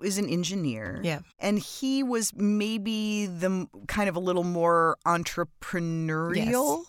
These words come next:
Speaker 2: Yes.
Speaker 1: than,
Speaker 2: Mm-hmm.
Speaker 1: than you were. Would,
Speaker 2: Yeah.
Speaker 1: would you say he was looking for a project or it just sort of
Speaker 2: Oh,
Speaker 1: happened?
Speaker 2: you know, René, he had his own business in Brazil before we came here for many years. He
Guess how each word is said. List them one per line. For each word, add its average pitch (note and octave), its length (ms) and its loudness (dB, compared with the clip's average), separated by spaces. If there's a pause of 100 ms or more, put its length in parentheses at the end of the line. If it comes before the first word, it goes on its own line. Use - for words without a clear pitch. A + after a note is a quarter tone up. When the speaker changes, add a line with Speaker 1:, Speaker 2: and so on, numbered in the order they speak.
Speaker 2:
Yes. G3 80 2
Speaker 1:
than, C4 140 6
Speaker 2:
Mm-hmm. D#4 140 -2
Speaker 1:
than F3 220 0
you D#3+ 180 -2
were. C#3 360 -2
Would, F3 400 -4
Speaker 2:
Yeah. D#3 160 -2
Speaker 1:
would G3 160 -2
you G#3+ 80 -2
say C4 260 0
he B3 140 -4
was F3+ 200 0
looking A#3+ 760 -2
for D#4 600 2
a C4 120 4
project B3+ 680 0
or F3+ 200 2
it E3+ 100 2
just F3 220 -4
sort D#3+ 220 0
of D#3 240 -2
Speaker 2:
Oh, G3+ 420 6
Speaker 1:
happened? - 540 -2
Speaker 2:
you A3 100 2
know, A#3 220 6
René, A3 760 4
he G#3 200 2
had G3 300 2
his G3 300 0
own E3+ 240 2
business E3 400 0
in D#3+ 120 0
Brazil D3+ 680 0
before D#3 480 0
we D#3+ 100 -2
came D#3+ 260 -2
here D#3+ 260 0
for D3+ 240 -2
many D#3+ 520 0
years. D3 340 -2
He F3 240 -2